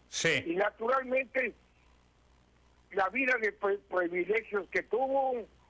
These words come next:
Speaker 2: uh, ha tenido una vida completamente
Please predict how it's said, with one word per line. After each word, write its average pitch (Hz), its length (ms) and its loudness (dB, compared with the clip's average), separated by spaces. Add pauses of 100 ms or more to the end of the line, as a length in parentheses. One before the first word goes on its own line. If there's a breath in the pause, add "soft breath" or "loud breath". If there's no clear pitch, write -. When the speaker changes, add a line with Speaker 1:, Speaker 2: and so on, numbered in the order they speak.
(140)
Speaker 2:
uh, 208 260 0 (340 soft breath)
ha 202 180 0
tenido 233 280 0
una 226 260 2
vida 240 340 0 (380)
completamente 202 1160 0